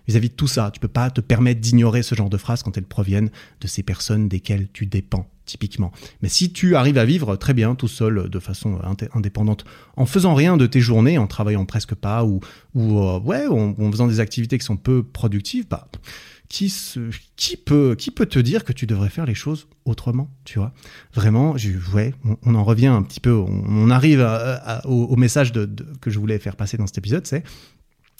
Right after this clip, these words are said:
commence par toi, tu vois. Apprends à te connaître toi,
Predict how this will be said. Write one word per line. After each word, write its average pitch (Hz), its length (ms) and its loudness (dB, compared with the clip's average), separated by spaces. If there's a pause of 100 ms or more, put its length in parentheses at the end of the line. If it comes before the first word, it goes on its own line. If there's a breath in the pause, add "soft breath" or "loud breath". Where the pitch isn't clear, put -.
(160)
commence 101 260 0
par - 160 -8
toi, 147 160 -6
tu - 120 -12
vois. 123 120 -8 (340 loud breath)
Apprends 127 320 -2
à 113 40 -2
te 117 100 -4
connaître 123 380 -2
toi, 143 320 -2